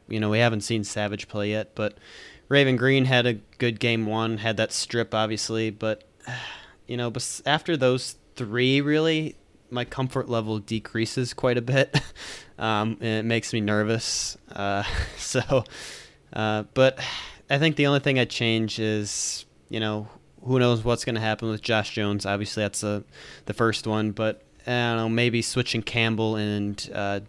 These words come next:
Jenk-, or Jamerson, excuse me, would be my flip-flop.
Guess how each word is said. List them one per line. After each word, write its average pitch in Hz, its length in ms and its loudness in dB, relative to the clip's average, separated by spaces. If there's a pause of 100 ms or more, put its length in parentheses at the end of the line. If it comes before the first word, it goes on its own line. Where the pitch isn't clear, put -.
(880)
Jenk-, 110 400 -4
or 113 160 0
Jamerson, 110 640 0
excuse 107 420 -4
me, 104 300 -4
would 107 240 -6
be 104 320 -4
my 110 180 -4
flip-flop. 98 640 -4